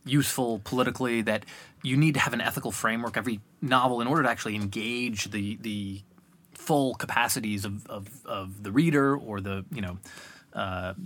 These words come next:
person consuming the art, it needs to have a certain ethical framework, um, and that if you are true,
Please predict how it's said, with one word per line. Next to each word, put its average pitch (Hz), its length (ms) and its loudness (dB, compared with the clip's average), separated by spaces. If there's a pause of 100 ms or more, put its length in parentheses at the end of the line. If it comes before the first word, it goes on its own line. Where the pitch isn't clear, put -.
(120)
person 120 280 -2
consuming 156 480 2
the 123 100 0
art, 110 260 4 (280)
it 127 100 -2
needs 156 220 6
to 151 40 0
have 131 120 2
a 123 40 -4
certain 113 220 -2
ethical 107 260 -4
framework, 107 680 -2 (420)
um, 95 560 -4 (380)
and 110 180 -2
that 104 440 -4 (200)
if - 140 -10
you 110 80 -6
are 101 80 -4
true, 147 560 4